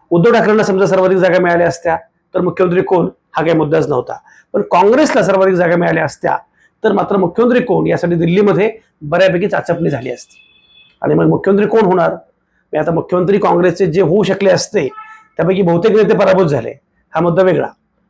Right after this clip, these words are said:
पण हे घडू शकलं असतं. हे महाविकास आघाडीबद्दल सुद्धा घडू शकलं असतं. महायुतीमध्ये हे घडतं आहे याच्यामध्ये काही वेगळं नाही. पण मी म्हटल्याप्रमाणे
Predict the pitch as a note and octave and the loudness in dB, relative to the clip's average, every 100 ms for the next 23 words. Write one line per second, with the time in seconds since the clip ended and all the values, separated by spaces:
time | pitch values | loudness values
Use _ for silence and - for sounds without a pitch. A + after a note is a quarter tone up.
0 | _ _ - D4+ D#4+ B3 G#3 B3 C4+ C4 | _ _ -4 -2 0 0 2 2 2 0
1 | G#3 E3+ - E4+ - A#3 F#3 G3 G#3+ G3+ | 0 -2 -6 -8 -4 -2 0 0 0 0
2 | G3+ G3+ F3 G3+ G3 F#3+ F3+ F3+ E3 D#3 | 0 0 0 0 0 0 2 0 0 -4
3 | D3 - - - _ _ - F3+ A3 G#3+ | -4 -8 -16 -20 _ _ -4 0 2 2
4 | G3+ C#4 C#4+ C4 A3 G3+ F#3+ F3 D3 - | 2 2 4 4 2 2 0 0 -2 -4
5 | - - D#3+ F3 F3 E3 E3+ D#3+ E3+ E3 | -12 -10 -4 -2 0 0 0 2 2 2
6 | F#3+ G3+ - A#3 - - _ _ _ _ | 0 0 0 0 0 -6 _ _ _ _
7 | _ _ _ _ _ - E3+ D#3 F#3+ F#3+ | _ _ _ _ _ -4 -2 0 2 2
8 | F#3 F3 | 2 0